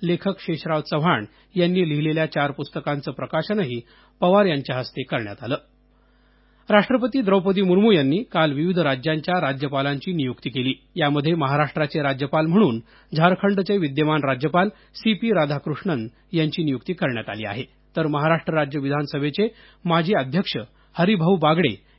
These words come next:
यांना राजस्थानचे राज्यपाल म्हणून नियुक्त करण्यात आलं आहे. तेलंगणाचे राज्यपाल म्हणून जिष्णू देववर्मा, सिक्कीम ओम प्रकाश माथुर, झारखंड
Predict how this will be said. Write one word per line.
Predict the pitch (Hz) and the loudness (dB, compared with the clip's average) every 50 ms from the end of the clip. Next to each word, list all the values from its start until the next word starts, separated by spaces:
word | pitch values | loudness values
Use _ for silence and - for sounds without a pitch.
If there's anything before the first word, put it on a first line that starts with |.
| _ | _
यांना | - 170 165 175 185 190 175 | 0 2 2 2 2 2 2
राजस्थानचे | 143 139 139 143 175 170 - - 190 202 180 - 156 | 2 2 2 0 -2 -4 -4 -2 -2 -2 -2 -2 -2
राज्यपाल | 143 139 131 131 131 - 139 135 | -2 -2 -2 -4 -4 -4 -2 -2
म्हणून | 135 135 135 151 175 - _ _ _ - | -2 -2 -2 -2 -4 -6 _ _ _ -2
नियुक्त | 180 180 170 139 - 160 | 0 0 0 0 -2 -6
करण्यात | - - 127 117 113 113 117 | -8 -6 -6 -6 -6 -6 -6
आलं | 113 117 117 | -6 -4 -4
आहे. | 117 120 117 139 143 - _ _ _ _ _ _ _ _ _ - | -2 -2 -2 -2 -4 -6 _ _ _ _ _ _ _ _ _ 2
तेलंगणाचे | 226 220 233 240 233 233 240 240 220 240 226 | 4 4 6 6 4 4 2 2 2 2 2
राज्यपाल | 208 202 175 202 190 202 196 196 | 2 2 2 0 0 0 2 2
म्हणून | 190 185 196 214 226 226 - _ _ _ - | 2 2 2 2 0 -2 -8 _ _ _ -2
जिष्णू | 156 196 - - 214 196 175 | 0 0 0 2 2 2 2
देववर्मा, | 156 156 151 143 139 143 175 196 220 - _ _ _ - | 4 4 2 2 4 4 4 2 2 0 _ _ _ -10
सिक्कीम | - - 175 - - - 226 233 233 - _ _ _ | -4 -4 -4 -2 0 0 0 0 0 -4 _ _ _
ओम | - 175 180 175 | 0 2 2 2
प्रकाश | 147 156 147 139 - 143 131 - - | 2 0 -2 0 0 -2 -2 -2 -2
माथुर, | 147 143 139 - 196 226 226 - _ _ _ _ _ 165 | -2 -2 -2 0 0 -2 -2 -4 _ _ _ _ _ 0
झारखंड | 165 165 165 - - 190 196 202 202 | 2 2 2 2 2 0 2 2 0